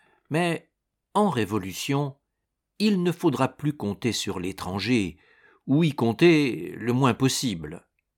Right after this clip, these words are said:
Si le blé russe, le riz d'Italie ou des Indes, et les vins d'Espagne et de Hongrie affluent aujourd'hui sur les marchés de l'Europe occidentale,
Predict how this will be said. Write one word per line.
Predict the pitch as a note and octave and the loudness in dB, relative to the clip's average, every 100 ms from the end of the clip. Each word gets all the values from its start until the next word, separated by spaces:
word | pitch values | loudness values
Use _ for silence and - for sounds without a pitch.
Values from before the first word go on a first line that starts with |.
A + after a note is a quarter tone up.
| _ _ _ _ _ | _ _ _ _ _
Si | - - A3 | -6 -2 0
le | G3+ | 2
blé | D#3 C3 A#2+ | 2 2 2
russe, | G#2 A2 A2 - - - - _ _ _ | 2 0 -2 -4 -12 -14 -18 _ _ _
le | A2+ B2 | 2 4
riz | B2 F3+ | 4 2
d'Italie | F3+ F#3+ - E3+ F3+ F3+ | 0 -2 0 0 2 0
ou | C#3 | 2
des | C3 C3 B2 | 2 2 0
Indes, | B2 E2+ - - - _ _ _ _ | -4 -6 -12 -16 -18 _ _ _ _
et | - | 0
les | G#2+ G#2+ | 2 2
vins | G#2 G2+ | 0 0
d'Espagne | A#2+ - - A#2+ G2+ G2 | 0 0 0 0 0 -2
et | |
de | F2+ | 2
Hongrie | B2+ D3+ E3+ E3+ F3 A#2 - _ _ _ - | 2 4 2 0 -2 -4 -10 _ _ _ -2
affluent | C3 - C#3 C3+ | 0 0 4 6
aujourd'hui | D3 C3+ E3+ D3+ A2 E3+ | 6 6 2 0 -4 -4
sur | - A2+ G#2 | -4 -4 -4
les | G#2+ | -2
marchés | A#2 - - | -2 -2 -4
de | G2+ | -2
l'Europe | G#2+ G#2+ G#2 A2 G2+ | 0 0 0 -2 -4
occidentale, | - - F2 G#2 A#2 G3 G3+ F#3 | -6 -6 -6 -6 -2 0 0 -2